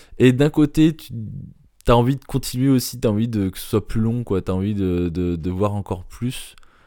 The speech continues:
avec, euh, quand même tous ces souvenirs en tête, euh, de cette tournée qui était totalement improbable pour nous. On savait pas dans quoi on allait mettre les pieds et on n'aurait jamais pu imaginer, euh,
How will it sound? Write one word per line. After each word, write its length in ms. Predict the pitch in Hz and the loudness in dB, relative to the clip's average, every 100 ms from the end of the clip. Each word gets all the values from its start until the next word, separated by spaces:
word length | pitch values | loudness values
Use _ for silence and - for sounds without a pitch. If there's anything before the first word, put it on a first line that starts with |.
| _ - | _ -10
avec, 400 | 92 92 95 98 | -6 -4 -4 -6
euh, 260 | 90 85 85 _ | -4 -6 -8 _
quand 120 | 92 | -6
même 120 | 95 | -6
tous 240 | 98 - 104 | -8 -12 -8
ces 160 | 110 | -6
souvenirs 380 | 104 98 98 101 | -6 -6 -4 -4
en 100 | 92 | -4
tête, 320 | 87 101 - | -4 -6 -4
euh, 160 | 87 85 | -6 -4
de 120 | 87 | -6
cette 220 | - 87 | -8 -10
tournée 280 | - 95 101 | -6 -6 -6
qui 80 | - | -8
était 220 | 82 85 | -8 -8
totalement 540 | - 98 - 92 95 | -6 -6 -2 -2 -2
improbable 440 | 92 - 92 92 95 | -4 -4 -2 -2 -2
pour 180 | - 92 | -2 -2
nous. 300 | 98 101 87 | -2 -4 -4
On 40 | |
savait 240 | 82 85 82 | -6 -6 -4
pas 140 | 95 | -4
dans 120 | 92 | -4
quoi 160 | 92 95 | -4 -4
on 80 | 92 | -2
allait 160 | 90 | -2
mettre 180 | 90 90 | -4 -4
les 100 | 90 | -6
pieds 500 | - 95 95 92 82 | -4 -4 -2 -2 -2
et 100 | 80 | -4
on 140 | 82 87 | -6 -6
n'aurait 240 | 82 87 | -4 -4
jamais 280 | 90 98 98 | -2 -2 -2
pu 200 | - 101 | -4 -4
imaginer, 640 | 95 95 87 92 95 95 | -2 -2 -2 -2 -2 0
euh, 140 | 90 | -2